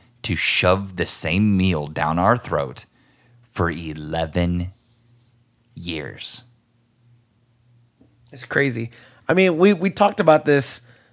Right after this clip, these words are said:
Speaker 2: before the show, how, um, when it first dropped in two thousand seven, right? Two thousand seven?
Speaker 1: Yeah.
Speaker 2: Um,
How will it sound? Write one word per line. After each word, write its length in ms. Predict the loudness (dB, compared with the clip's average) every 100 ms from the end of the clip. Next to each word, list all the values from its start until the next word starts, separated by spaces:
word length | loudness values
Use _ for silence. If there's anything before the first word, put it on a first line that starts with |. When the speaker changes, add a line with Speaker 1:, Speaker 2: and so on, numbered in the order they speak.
| _ -6
Speaker 2:
before 280 | 2 4
the 80 | 4
show, 380 | 4 2 4 4
how, 420 | 4 4 2 -2 -12 _ _ _ _ _
um, 500 | 2 4 2 -4 -12 -18 _ _ _
when 140 | -2 0
it 80 | 0
first 380 | 6 6 6 6
dropped 440 | 6 6 0 -14 _ _ _ _ _ _ -8
in 140 | -6
two 100 | -2
thousand 380 | 6 6 6 0
seven, 460 | 4 4 2 -8 -12 -4
right? 300 | 0 -2 -4 _ _ -8
Two 80 |
thousand 180 | -6 -2
seven? 280 | 0 0 -2 _ _ _
Speaker 1:
Yeah. 140 | -4 -4 -12 _ -2
Speaker 2:
Um, 480 | 4 6 4 0 -10